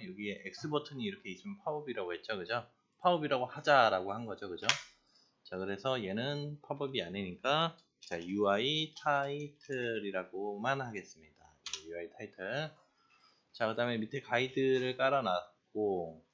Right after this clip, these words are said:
자, 가이드를 그대로 복사를 하지 말고, 자, 유아이 타이틀에서 우클릭하고, 자, 크리에이트 엠티 누른 다음에, 자, 메인이라고 하겠습니다. 자, 메인이라고 하고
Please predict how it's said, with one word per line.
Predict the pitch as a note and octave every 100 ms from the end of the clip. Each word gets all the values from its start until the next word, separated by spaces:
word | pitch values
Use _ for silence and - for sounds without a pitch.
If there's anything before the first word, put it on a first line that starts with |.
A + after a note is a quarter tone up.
| _ _ _ _ -
자, | A2
가이드를 | - B2+ C#3 C#3+
그대로 | D3 D#3 D#3 D#3 D#3 D3+
복사를 | C#3 B2 - B2 A#2+ A#2+ A#2+ A2+ - _ _ _ _ _ _
하지 | - B2+
말고, | A2+ G2 F#2+ F2+ C3 E3 - - - _ _
자, | - G2+
유아이 | G#2 B2 B2
타이틀에서 | B2 D3+ C#3 - C3+ C3
우클릭하고, | G#2+ - A#2+ A#2 A2 G#2 D3 F3 F3+ F#3 -
자, | - F#2+
크리에이트 | - C3+ C3+
엠티 | G#2+ G#2+ -
누른 | G2+ G#2 G#2
다음에, | G2+ G2 F#2+ C#3 E3 - - -
자, | F2+ F2
메인이라고 | G2+ C3+ D#3+ C#3 G#2 G#2 F#2+ G#2+
하겠습니다. | A2 G#2+ F2 D#2+ D#2
자, | - E2+
메인이라고 | F#2 G#2 G#2 G2 G2 A2
하고 | A2 G#2 G2 G2